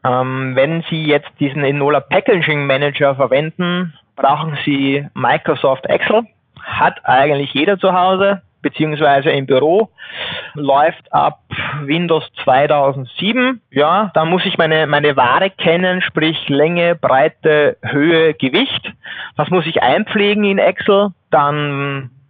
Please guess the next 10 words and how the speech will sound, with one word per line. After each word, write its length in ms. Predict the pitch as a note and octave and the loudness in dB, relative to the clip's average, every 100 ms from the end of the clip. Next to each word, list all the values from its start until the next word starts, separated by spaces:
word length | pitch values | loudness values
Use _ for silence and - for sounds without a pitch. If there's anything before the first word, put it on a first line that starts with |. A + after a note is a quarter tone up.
| _ - | _ -4
meine 280 | C#3 C#3+ - | -2 0 0
Aufträge 520 | G#3 - F#3+ F#3 F#3 | 0 -2 0 2 0
muss 220 | F3 E3+ | -2 -4
ich 100 | F3+ | -8
kennen, 640 | - D#3+ E3 D#3+ D#3+ D#3 | -2 0 2 0 -2 -4
meine 220 | C#3+ B2+ B2 | -2 -2 -2
Packstücke 720 | - - - - F#3 F3 E3+ | -2 -4 -2 -2 -2 -2 -2
muss 220 | E3 - | -2 -4
ich 160 | D#3 | -8
kennen, 520 | - D3+ D3+ D3+ D3+ | -2 -2 0 -2 -2